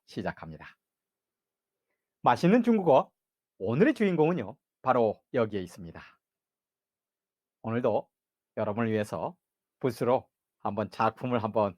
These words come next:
만들어 봤습니다. 낙관도 찍었습니다. 자, 큰 소리로 한번 따라해 보실까요? "我给你加油."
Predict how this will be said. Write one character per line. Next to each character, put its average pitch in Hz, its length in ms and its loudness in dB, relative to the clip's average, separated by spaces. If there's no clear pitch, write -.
만들어 107 380 -4
봤습니다. 87 580 -10
낙관도 113 760 0
찍었습니다. 101 640 -4
자, 92 200 -8
큰 120 180 -6
소리로 113 160 -2
한번 107 200 -6
따라해 117 220 2
보실까요? 113 400 -2
"我给你加油." 180 2000 4